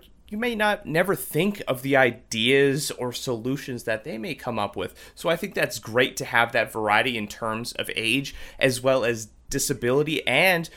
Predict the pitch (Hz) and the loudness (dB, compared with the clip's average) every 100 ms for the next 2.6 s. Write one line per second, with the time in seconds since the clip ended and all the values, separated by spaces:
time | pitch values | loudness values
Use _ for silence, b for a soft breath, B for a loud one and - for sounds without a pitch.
0 | B - 127 151 160 147 123 135 - 143 | B 0 2 4 0 0 0 -2 -2 -4
1 | 139 135 131 135 139 - 139 - 143 139 | -2 -2 -4 -6 -6 -6 -8 -4 -4 -4
2 | - 139 160 180 - - | -8 -6 -4 -4 -6 -10